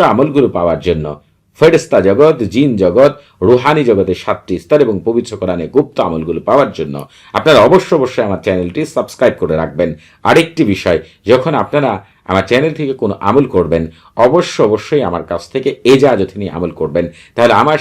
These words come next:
সাথে থাকা বিশেষ শক্তিগুলো আপনাদের বিশেষভাবে সাহায্য সহযোগিতা করবে ওই আমল থেকে শতভাগ কামিয়াবি লাভ করার জন্য। এখন আপনারা কিভাবে এই আমলটি করবেন সেটি আমি আপনাদেরকে বলে দিচ্ছি। এই আমলটি করার জন্য যে কোনো একটি সাদা কাগজ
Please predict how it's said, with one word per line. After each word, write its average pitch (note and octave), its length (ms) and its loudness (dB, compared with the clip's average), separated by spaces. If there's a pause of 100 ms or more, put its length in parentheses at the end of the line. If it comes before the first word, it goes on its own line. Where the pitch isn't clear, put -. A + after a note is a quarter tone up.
(120)
সাথে A2 260 -2
থাকা A#2 140 -6 (100)
বিশেষ F2 220 -10 (100)
শক্তিগুলো G2+ 460 0 (320)
আপনাদের A#2+ 260 2 (100)
বিশেষভাবে E3 560 4
সাহায্য F#2 220 -4 (120)
সহযোগিতা E2 400 -4
করবে C3+ 200 4 (360)
ওই A2+ 80 6 (140)
আমল D3 260 2
থেকে G2 200 -2 (360)
শতভাগ A2 380 0 (100)
কামিয়াবি F#2 380 0
লাভ D#2+ 100 -4 (100)
করার D#2+ 280 -2
জন্য। G2 180 0 (520)
এখন F#3 160 -2 (100)
আপনারা C#3 220 -2 (100)
কিভাবে D#3+ 360 0
এই F2 120 2
আমলটি A2 360 -2
করবেন F#2 240 2 (400)
সেটি E3+ 220 -2 (100)
আমি F#2 180 0
আপনাদেরকে F2 400 -4 (100)
বলে B2 180 4
দিচ্ছি। D#2+ 260 -6 (360)
এই A2 80 2 (140)
আমলটি E3 360 2
করার G#2+ 280 4
জন্য F#2 160 0 (180)
যে F3+ 160 4
কোনো C3+ 180 0
একটি - 160 -12 (100)
সাদা G#2 300 -2
কাগজ E2+ 260 -2